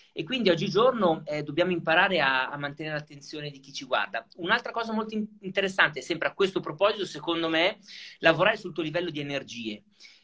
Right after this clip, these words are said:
Eh, le energie. Guarda, eh, a me ogni tanto, quando mi chiamano in azienda a parlare, mi dicono, "Vorremmo che tu affrontassi questo, questo, un milione di temi." Dico, "Bene, quanto tempo ho?" Mi fanno, "Eh, hai un'ora." Dico, "Caspita, un'ora." Mi dicono, "Ma ce la farai?"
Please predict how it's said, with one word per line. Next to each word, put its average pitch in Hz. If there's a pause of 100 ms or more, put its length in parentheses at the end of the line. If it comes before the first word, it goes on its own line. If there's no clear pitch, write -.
(180)
Eh, 139
le 147
energie. 113
Guarda, 113
eh, 135
a 165
me 208
ogni 170
tanto, 170
quando 185
mi 202
chiamano 226
in 202
azienda 160 (180)
a 160
parlare, 190
mi 156
dicono, 143 (340)
"Vorremmo 240
che 208
tu 220
affrontassi 190
questo, 202
questo, 202
un 220
milione 240
di 226
temi." 285
Dico, 175
"Bene, 160
quanto 277
tempo 214
ho?" 220
Mi 180
fanno, 151
"Eh, 170
hai 220
un'ora." 123 (840)
Dico, 135
"Caspita, 185
un'ora." 156
Mi 151
dicono, 160
"Ma 196
ce 233
la 269
farai?" 151